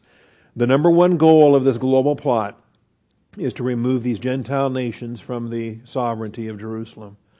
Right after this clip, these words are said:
to remove these Gentile nations from the sovereignty of Jesus Christ. "But he who sits in the heavens laughs. The Lord scoffs at them."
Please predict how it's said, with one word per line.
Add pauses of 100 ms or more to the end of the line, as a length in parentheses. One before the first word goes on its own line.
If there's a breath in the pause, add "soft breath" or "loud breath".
(380)
to
remove
these
Gentile
nations
from
the
sovereignty
of
Jesus
Christ. (1400)
"But
he
who
sits
in
the
heavens
laughs. (500 soft breath)
The
Lord
scoffs
at
them."